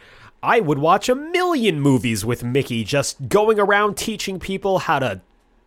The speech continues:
fart lightning and crap thunder. I just, I, I love, I love Mickey as a character and every scene he shines in. Uh, also, every Rocky and Adrian scene.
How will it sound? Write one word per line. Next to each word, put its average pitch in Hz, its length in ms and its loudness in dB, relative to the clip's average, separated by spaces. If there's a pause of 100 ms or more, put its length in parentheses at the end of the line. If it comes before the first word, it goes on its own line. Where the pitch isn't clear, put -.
(120)
fart 226 300 2
lightning 190 460 -2
and 147 100 -6
crap 202 400 2
thunder. 123 580 2 (400)
I 135 180 4
just, 151 360 2
I, 143 340 -2
I 127 120 -2
love, 120 580 -2
I 113 120 -8
love 98 680 -4 (100)
Mickey 87 320 -12
as 78 100 -18
a - 20 -20
character 87 540 -16
and 90 140 -14 (100)
every 120 260 -4
scene 98 340 -8
he 87 120 -14
shines 85 500 -14
in. 78 240 -18 (320)
Uh, 113 200 0
also, 185 340 2
every 180 360 0
Rocky 170 340 -4
and 139 80 -6
Adrian 113 400 -8
scene. - 280 -18